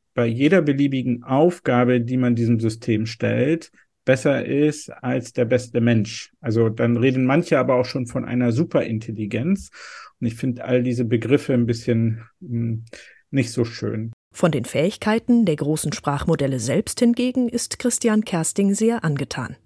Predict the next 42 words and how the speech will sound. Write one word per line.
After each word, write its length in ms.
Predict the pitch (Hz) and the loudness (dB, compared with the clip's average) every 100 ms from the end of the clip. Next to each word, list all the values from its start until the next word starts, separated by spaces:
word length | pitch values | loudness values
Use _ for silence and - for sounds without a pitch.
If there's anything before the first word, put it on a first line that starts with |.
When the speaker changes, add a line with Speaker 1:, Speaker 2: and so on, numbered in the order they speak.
| - | 0
Speaker 1:
Also 160 | 123 | 2
ich 180 | 143 113 | 2 2
bin 180 | 156 147 | 4 4
beeindruckt 600 | 120 80 135 147 135 127 | 4 4 4 4 2 0
von 140 | 123 | 0
den 140 | 113 110 | 0 0
Systemen. 560 | 107 113 - - 131 - | -4 -6 -8 -8 -10 -10
Also 220 | 131 117 | -4 -2
ich 180 | 117 117 | -2 0
will 140 | 135 | 2
nicht 180 | 147 160 | 4 2
sagen, 260 | 156 147 147 | 2 4 4
dass 160 | 135 | 2
die 120 | - 123 | 0 0
Systeme 480 | 120 117 147 135 | 0 0 0 2
überhaupt 260 | 120 120 120 | 4 2 2
nicht 180 | 113 - | -2 0
toll 180 | 139 113 | 0 2
sind. 120 | 107 | 0
Ganz 160 | 127 | 0
im 140 | 135 117 | 2 0
Gegenteil, 240 | 101 104 | 0 -4
ich 40 | 101 | -4
finde 200 | 127 117 | -4 -4
die 120 | 120 | -6
klasse. 500 | - 147 127 - - - _ - - - _ _ | -2 -2 -2 -4 -14 -16 _ -20 -20 -20 _ _
Ich 40 | - | -2
möchte 320 | 160 165 165 | 0 2 2
nur 260 | 156 165 | 4 2
nicht 340 | 160 170 180 - | 2 0 -4 -2
den 140 | 147 | -2
Eindruck 420 | 117 151 190 185 | -2 -2 0 -2
erwecken, 480 | 113 123 147 143 143 | -2 -2 -2 0 0
dass 180 | 131 120 | 0 -2
die 160 | 143 135 | -2 -4
schon 300 | - 139 131 | -2 -4 0
kurz 240 | 160 160 | -2 -2
davor 420 | 139 131 - 139 | -4 -2 0 0
sind, 420 | 117 131 127 120 - _ _ - | 0 0 0 -2 -12 _ _ 0
menschenähnlich 800 | 120 139 151 131 113 113 107 - | 2 4 2 0 0 0 0 -4
zu 200 | - 98 | -6 -6
werden. 260 | - - | -6 -10